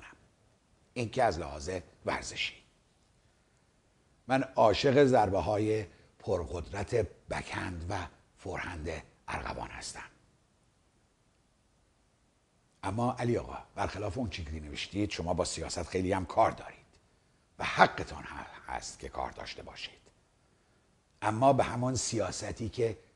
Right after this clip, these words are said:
در ابتدای بحث گفتم، سیاستی که توجهش به منافع فرد است، نه منافع اجتماع. برای همین هم خانم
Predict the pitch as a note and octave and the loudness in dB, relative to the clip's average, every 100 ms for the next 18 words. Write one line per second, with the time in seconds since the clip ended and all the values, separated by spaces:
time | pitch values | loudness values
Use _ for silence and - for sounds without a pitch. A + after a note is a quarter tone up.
0 | - D#2+ D2+ - C#2+ C2+ B1 - - - | -12 -8 -8 -8 -8 -6 -8 -10 -12 -14
1 | - - - - _ - - - B2 A2 | -16 -14 -14 -16 _ -20 -10 -4 2 4
2 | G2 - B2+ E3 C3 - - A2+ G2+ E2+ | 4 4 2 4 2 2 0 2 0 2
3 | - G#2+ A2 - - - A#2+ A2 G#2 F#2+ | 2 4 2 0 -10 -2 2 2 2 0
4 | E2+ - A2 A#2+ - - G2 - - - | -4 -4 -2 0 0 4 4 4 -4 -8
5 | - - - _ _ - A#2 G#2+ D#2+ C#2+ | -8 -10 -18 _ _ -2 4 4 2 -6
6 | A#1+ - E2+ D2+ - - - - - - | -10 -8 -6 -6 -8 -12 -12 -8 -6 -8
7 | - - - _ _ _ _ _ _ _ | -10 -14 -18 _ _ _ _ _ _ _
8 | - _ _ _ _ _ _ _ _ _ | -20 _ _ _ _ _ _ _ _ _
9 | _ _ _ _ _ _ _ - - - | _ _ _ _ _ _ _ -20 -20 -20
10 | - - - _ _ _ _ _ - - | -20 -20 -20 _ _ _ _ _ -20 -20
11 | - - - - _ G#2+ G#2+ G2 B2 F#2 | -20 -20 -20 -20 _ 2 6 6 6 0
12 | C#2 - - _ _ _ - - - - | -2 -8 -14 _ _ _ -20 -20 -20 -20
13 | - - _ _ - G2+ F2+ F2+ | -20 -20 _ _ -8 -6 -4 -6